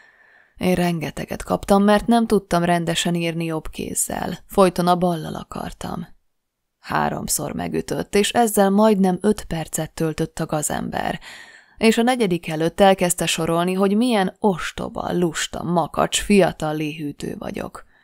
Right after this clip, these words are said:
Rettenetesen égett a kezem, mert aznap ez volt a második alkalom, és féltem, mert tudtam, milyen rettenetes verést kapok majd, ha hazamegyek. Az volt a szabály, hogy ha az iskolában elvernek,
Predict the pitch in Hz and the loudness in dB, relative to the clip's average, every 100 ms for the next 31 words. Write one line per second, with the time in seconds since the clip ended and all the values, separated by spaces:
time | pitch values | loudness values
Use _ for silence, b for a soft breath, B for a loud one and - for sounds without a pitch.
0 | _ _ _ _ - 165 160 - - - | _ _ _ _ -8 -6 -6 -10 -10 -6
1 | 135 151 156 156 160 - 175 190 202 208 | -6 -4 -2 -2 -2 -2 -2 0 2 4
2 | 214 214 226 220 202 190 180 175 180 180 | 4 4 4 4 2 2 2 4 4 4
3 | 180 180 175 - 156 147 165 160 180 180 | 4 2 0 -4 -8 -8 -2 -2 2 2
4 | 185 185 - 185 175 - - - 175 B | 2 0 -2 -4 -4 -8 -10 -8 -8 B
5 | B B 196 196 - 226 220 - 170 170 | B B -2 0 -2 -8 -6 -2 -2 2
6 | 208 220 170 165 - 160 156 160 156 160 | 2 2 0 -6 -6 -8 -8 -6 -6 -4
7 | 160 156 - 160 156 160 165 165 160 165 | -6 -6 -6 -6 -4 -4 -2 -2 -4 -8
8 | 156 156 - - - - - - - b | -8 -6 -6 -6 -8 -8 -10 -12 -20 b
9 | b b b b b _ _ - 226 185 | b b b b b _ _ 0 2 4
10 | 180 180 170 170 165 165 185 196 208 - | 2 4 2 2 2 2 2 4 2 2
11 | 220 247 262 - 226 196 185 185 175 156 | 0 2 -2 2 4 4 4 0 0 -6
12 | - - - - - - | -6 -6 -6 -6 -8 -10